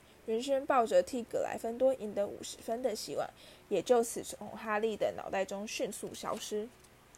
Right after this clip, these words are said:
“你们到底是怎么想的？”麦教授的声音中带着冷冷的怒意。哈利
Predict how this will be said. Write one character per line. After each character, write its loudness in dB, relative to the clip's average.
“你 -2
们 2
到 10
底 6
是 2
怎 6
么 0
想 -2
的？” 0
麦 0
教 2
授 -2
的 2
声 -4
音 -4
中 -2
带 4
着 -6
冷 -4
冷 -2
的 -8
怒 -8
意。 -10
哈 4
利 2